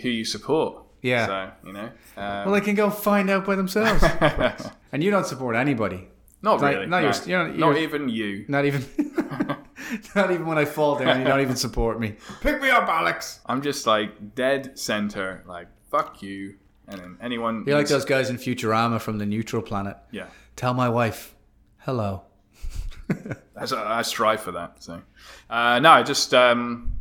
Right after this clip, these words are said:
Speaker 1: yeah, episode fourteen. It's awesome. Uh,
Speaker 2: Yeah, we're getting there.
Speaker 1: And then you just
Speaker 2: I don't know
Speaker 1: released,
Speaker 2: where
Speaker 1: uh,
Speaker 2: there is, but we're getting there.
Speaker 1: You just released your, uh, Mad Max,
Speaker 2: Yeah, the
Speaker 1: uh,
Speaker 2: big
Speaker 1: videos.
Speaker 2: ass Mad Max video.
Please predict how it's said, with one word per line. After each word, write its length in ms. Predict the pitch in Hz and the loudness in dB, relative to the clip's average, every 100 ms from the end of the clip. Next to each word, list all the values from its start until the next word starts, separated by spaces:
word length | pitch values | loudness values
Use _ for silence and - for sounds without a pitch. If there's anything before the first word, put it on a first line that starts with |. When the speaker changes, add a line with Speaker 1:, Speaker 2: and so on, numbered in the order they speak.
| - | -4
Speaker 1:
yeah, 160 | 269 | 0
episode 280 | 196 - 208 | 0 0 -6
fourteen. 400 | 214 196 247 - | -4 -6 -6 -8
It's 120 | - | -6
awesome. 360 | 170 170 95 - - | -8 -8 -12 -12 -10
Uh, 100 | 123 | -4
Speaker 2:
Yeah, 280 | 233 180 - | 0 0 -2
we're 80 | 139 | -4
getting 260 | 131 180 160 | 0 0 0
there. 260 | 120 95 - | 0 -2 -6
Speaker 1:
And 100 | 123 | -4
then 120 | 131 | -2
you 120 | 131 | -4
just 260 | 135 131 - | -4 -4 0
Speaker 2:
I 60 | 127 | 2
don't 100 | - | 4
know 60 | |
Speaker 1:
released, 180 | 151 139 | 4 4
Speaker 2:
where 180 | 135 123 | 6 6
Speaker 1:
uh, 60 | 120 | 6
Speaker 2:
there 220 | 131 123 | 4 2
is, 180 | 151 - | 2 0
but 140 | - 107 | -2 -4
we're 160 | 135 | -4
getting 340 | 123 123 117 90 | -2 -2 -2 -4
there. 180 | 85 - | -8 -4
Speaker 1:
You 100 | 123 | -2
just 180 | 120 123 | -2 -4
released 360 | 120 120 - | -2 -4 -4
your, 280 | 120 117 110 | -2 0 2
uh, 100 | 110 | 0
Mad 240 | 110 110 117 | -2 -4 -4
Max, 500 | 127 - - - - - - - - 120 | -6 -4 -6 -6 -6 -8 -6 -10 -10 -2
Speaker 2:
Yeah, 240 | 151 156 | 2 2
the 80 | 117 | 2
Speaker 1:
uh, 20 | |
Speaker 2:
big 120 | 135 127 | -2 0
Speaker 1:
videos. 40 | 131 123 | 2 2
Speaker 2:
ass 200 | 117 - | 2 -2
Mad 240 | 120 117 107 | 0 0 0
Max 240 | 117 131 | -2 -4
video. 320 | - 107 104 | -4 -2 -4